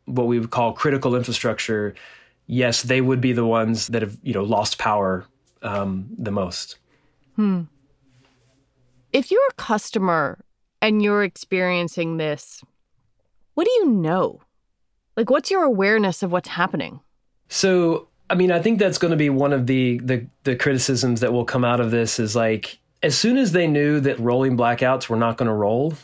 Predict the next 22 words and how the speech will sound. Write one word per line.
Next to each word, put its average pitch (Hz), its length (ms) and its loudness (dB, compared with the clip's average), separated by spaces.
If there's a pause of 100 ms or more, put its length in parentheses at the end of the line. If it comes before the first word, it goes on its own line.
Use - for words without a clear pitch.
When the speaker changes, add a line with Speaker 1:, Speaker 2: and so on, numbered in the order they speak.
(280)
Speaker 1:
they 117 80 -2
should 175 260 2
have 160 100 2
done 139 160 2
a 127 60 0
better 120 260 0
job 113 300 0
at - 80 -2
telling 110 320 -2
people, 98 340 -4
like, 101 400 -2
"Hey, 131 420 0
we 123 180 -2
told 139 340 0
you 139 140 2
that 127 120 0
these 123 200 -2
were 123 80 0
gonna 120 200 0
be 120 140 0
rolling 117 340 0
blackouts, 113 640 0